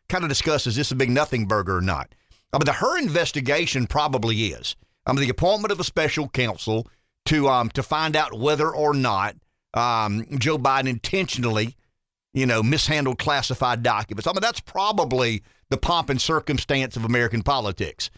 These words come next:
Um, uh, you know, you, a liberal politician gets caught in the act, and he's slapped on the wrist, and there'll be some reprimand. There'll be some official notification of, "Hey, Joe, you can't do that."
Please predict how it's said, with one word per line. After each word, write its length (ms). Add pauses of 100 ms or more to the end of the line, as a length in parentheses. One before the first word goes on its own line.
(220)
Um, 460 (400)
uh, 480
you 100
know, 120
you, 340
a 280
liberal 440
politician 920 (240)
gets 180
caught 440
in 100
the 160
act, 440 (420)
and 100
he's 120
slapped 400
on 160
the 100
wrist, 500
and 80
there'll 120
be 80
some 280
reprimand. 840
There'll 120
be 80
some 220
official 520 (160)
notification 840
of, 140
"Hey, 180
Joe, 180
you 160
can't 280
do 180
that." 200